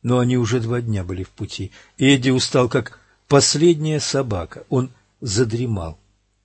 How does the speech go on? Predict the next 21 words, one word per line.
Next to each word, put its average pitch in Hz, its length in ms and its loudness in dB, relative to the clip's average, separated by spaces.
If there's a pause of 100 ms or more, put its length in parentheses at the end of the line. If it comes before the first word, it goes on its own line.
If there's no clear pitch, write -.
поплыл 180 500 0 (220)
куда-то 110 420 2
вниз. 107 560 0 (1080)
«Назад, 117 760 0 (320)
в - 80 -16
сон», 120 460 2 (240)
думал 123 440 2
он, 131 260 -2 (440)
медленно 120 540 0
опускаясь. 120 880 -4 (580)
«Я 117 280 2
хочу 139 520 -4
обратно 117 760 -2 (280)
на 120 180 2
вторую 120 640 2
авеню, 117 540 -2 (500)
обратно 117 720 0
к - 80 -20
Тому 110 460 -2
и 117 100 -4
Джерри. 98 800 -4